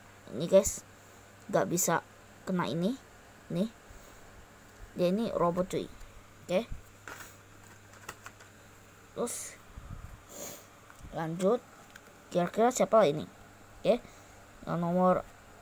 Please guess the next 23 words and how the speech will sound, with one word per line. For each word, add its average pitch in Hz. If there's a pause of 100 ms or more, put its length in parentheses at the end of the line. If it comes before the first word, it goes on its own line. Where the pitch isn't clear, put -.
(320)
selanjutnya 170
ada, 170 (320)
wow, 269
Mecha 190
Lion 196
Elite. 196 (2000)
Nih, 160
Mecha 156
Lion 170
Elite, 170
cuy. - (1040)
Dia 190
robot 180
singa. 180 (2500)
Yang 180
pernah 180
gua 180
lawan 185
pas 190
pakai 185 (480)
Mount 180
Brians, 185
guys. 208